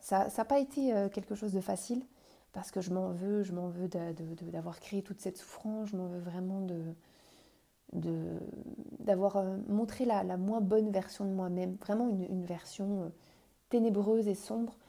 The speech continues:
chose que j'aurais jamais pensé pouvoir être en fait. Euh, moi qui, qui aime, euh, être meilleure un peu plus chaque jour, qui aime aider les autres, qui aime, qui ne sait pas dire non, qui a le cœur sur la main,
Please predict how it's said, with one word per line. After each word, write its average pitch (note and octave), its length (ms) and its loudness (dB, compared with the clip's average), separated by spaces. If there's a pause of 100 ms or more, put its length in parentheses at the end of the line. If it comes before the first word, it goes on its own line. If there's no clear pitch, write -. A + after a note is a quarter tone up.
(280)
chose A#3 240 -4
que - 80 0
j'aurais F#3 280 2
jamais E3+ 240 0
pensé G3+ 340 -2
pouvoir F#3 380 -2
être - 200 -6
en E3 60 -8
fait. - 260 -12 (1700)
Euh, E3 300 -2
moi F3 200 2
qui, F3+ 320 -2
qui - 200 2
aime, F3+ 160 4
euh, E3 180 -2 (360)
être F#3+ 340 -4
meilleure G3 400 6
un G3+ 60 0
peu F#3+ 100 -2
plus G3 140 -4
chaque G#3+ 280 2
jour, B3 420 2
qui - 240 -2
aime F3 200 2 (100)
aider F#3+ 240 2
les G3+ 220 2
autres, G#3+ 340 0
qui - 200 -6
aime, E3 320 -2
qui F#3 120 -8
ne F3 60 -2
sait F3 120 -6
pas E3 160 -2
dire F#3 220 -2
non, F#3+ 320 -2
qui F#3 180 -8
a D#3+ 60 -4
le D#3+ 80 -8
cœur F#3 200 -8
sur - 180 -4
la F3 100 -2
main, F#3+ 200 -4